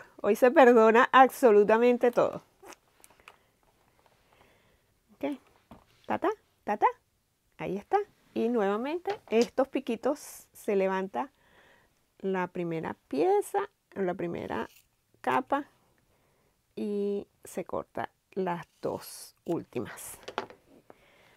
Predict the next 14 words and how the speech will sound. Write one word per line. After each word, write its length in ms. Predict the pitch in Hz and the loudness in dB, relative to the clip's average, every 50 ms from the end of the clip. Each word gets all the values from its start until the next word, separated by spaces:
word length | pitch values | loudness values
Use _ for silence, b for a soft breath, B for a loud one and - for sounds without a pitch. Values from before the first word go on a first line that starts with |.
| b b - | b b -16
Perfecto, 480 | - - - - - 226 240 - - 247 | -14 -14 -14 -12 -12 -12 -10 -6 -4 -4
ya 100 | 202 175 | -4 -4
tenemos 400 | - 190 196 190 196 214 240 233 | -4 -6 -6 -6 -6 -6 -6 -6
el 160 | 254 208 190 | -8 -8 -8
cuerpo 580 | - - 208 196 185 185 - - 220 226 220 - - | -6 -4 -2 -2 -2 -2 -4 -6 -6 -6 -6 -6 -10
de 400 | 190 165 196 196 196 202 214 240 | -10 -6 -4 -4 -4 -4 -4 -4
la 180 | 254 233 208 196 | -6 -6 -8 -8
taza 420 | - 190 185 185 - - 208 - _ _ - | -8 -8 -10 -10 -10 -12 -12 -12 _ _ -14
lista. 640 | 196 202 214 220 247 262 - _ - 392 359 _ _ _ _ _ _ _ _ _ _ _ _ _ b b b b b b b b b b b b | -12 -10 -10 -10 -10 -12 -12 _ -10 -10 -10 _ _ _ _ _ _ _ _ _ _ _ _ _ b b b b b b b b b b b b
Ahora 360 | - 190 180 180 170 175 202 | -6 -4 -4 -2 -2 -2 -2
vamos, 680 | 196 208 202 196 208 226 247 - - - - - - _ - | -2 -2 -2 -2 -4 -6 -6 -8 -12 -20 -20 -20 -20 _ -10
la 180 | 202 208 196 | -8 -6 -6
regresamos 680 | 196 190 180 180 180 180 - - 175 160 180 214 226 | -6 -4 -4 -4 -4 -4 -6 -6 -6 -6 -6 -6 -6
allá 360 | 262 262 233 196 190 226 269 | -4 -4 -2 -2 -2 -4 -4